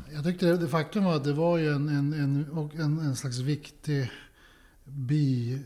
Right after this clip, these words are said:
eh, ett viktigt bisyfte nästan med verksamheten. Det var också att visa att man kunde starta och driva egna saker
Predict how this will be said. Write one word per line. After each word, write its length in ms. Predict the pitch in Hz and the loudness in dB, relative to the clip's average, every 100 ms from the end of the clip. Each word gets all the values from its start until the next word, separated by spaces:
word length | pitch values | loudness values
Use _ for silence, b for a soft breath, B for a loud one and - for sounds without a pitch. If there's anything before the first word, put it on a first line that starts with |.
| 117 143 | -10 -6
eh, 300 | 143 135 135 | -2 -2 -2
ett 100 | 151 | -2
viktigt 300 | 147 143 131 | -2 -2 0
bisyfte 600 | 143 127 156 180 180 147 | 2 2 2 0 2 2
nästan 340 | 127 143 131 | 2 2 2
med 100 | 127 | 2
verksamheten. 580 | 123 - 139 151 147 135 | 0 0 2 2 2 2
Det 100 | 139 | 2
var 140 | 147 | 2
också 220 | 143 - 139 | 0 0 -2
att 60 | |
visa 400 | 135 127 117 147 | 0 0 -2 -4
att 120 | 131 | -2
man 120 | 135 127 | -2 -2
kunde 320 | 143 131 123 | 0 0 -2
starta 380 | - 127 - 139 | -2 -4 -2 -4
och 80 | |
driva 300 | 123 127 123 | 0 0 0
egna 220 | 127 127 120 | 0 0 0
saker 360 | 131 120 156 | -2 -4 -2